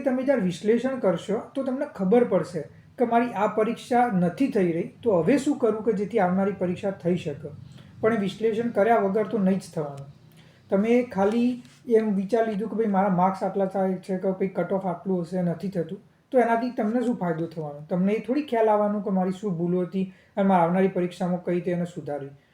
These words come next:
એ વિશ્લેષણથી જ આવશે, તો એના માટે વિશ્લેષણ તો કરવું જ પડશે. હવે વાત કરીએ કે જે લોકોનું કટ ઓફ ક્લિયર થઈ જાય છે,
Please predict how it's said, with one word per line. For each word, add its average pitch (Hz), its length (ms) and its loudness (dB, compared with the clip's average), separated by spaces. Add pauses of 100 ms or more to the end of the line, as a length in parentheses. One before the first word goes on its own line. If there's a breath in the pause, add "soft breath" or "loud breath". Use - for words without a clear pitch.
(120)
એ 240 80 2
વિશ્લેષણથી 220 840 0
જ 226 60 4
આવશે, 147 320 0 (140)
તો 190 80 -2
એના 185 140 0
માટે 196 180 -2
વિશ્લેષણ 185 540 -4
તો 196 80 -6
કરવું 170 300 -4
જ - 100 -14
પડશે. 143 300 -12 (1300 loud breath)
હવે 202 180 8
વાત 214 300 4
કરીએ 220 180 0
કે 302 100 -4
જે 220 180 0
લોકોનું 226 440 0
કટ 202 180 -2
ઓફ 220 180 -6
ક્લિયર 208 280 2
થઈ 185 240 0
જાય 151 200 0
છે, 147 180 -14